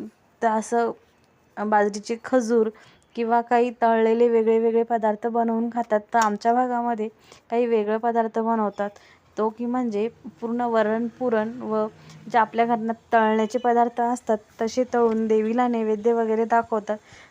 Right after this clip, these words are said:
तर तसंच काही भागामध्ये असे खजूर कापण्या बनवून खायलासुद्धा घालतात, म्हणून काही भागात आषाढ असा तळतात आणि काही भागात वेगळ्या पद्धतीने तळतात. आमच्या भागात आषाढ कसा तळतात, तोसुद्धा मी तुमच्यासोबत नक्की शेअर करत.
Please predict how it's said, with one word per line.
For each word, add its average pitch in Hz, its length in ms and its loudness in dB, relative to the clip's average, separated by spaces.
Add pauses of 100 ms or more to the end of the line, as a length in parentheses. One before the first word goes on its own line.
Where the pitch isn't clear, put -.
(120)
तर 233 280 4 (300)
तसंच 269 280 0
काही 240 240 4
भागामध्ये 226 560 2
असे 214 260 2
खजूर 220 500 0
कापण्या 226 420 -2
बनवून 220 480 -2 (380)
खायलासुद्धा 226 720 2
घालतात, 208 380 0 (100)
म्हणून 220 580 -4
काही 233 240 -2
भागात 214 400 -2
आषाढ 208 280 -4
असा 208 320 -2
तळतात 214 320 -2 (380)
आणि 214 200 0
काही 220 240 2
भागात 214 400 0
वेगळ्या 214 260 0
पद्धतीने 226 500 -4
तळतात. 196 300 -4
आमच्या 208 380 -2
भागात 233 320 -2
आषाढ 214 260 0
कसा 214 380 -4
तळतात, 226 240 0 (100)
तोसुद्धा 233 380 -4
मी 247 160 -6
तुमच्यासोबत 220 640 -8
नक्की 226 340 -8
शेअर 226 240 -6
करत. 208 300 -4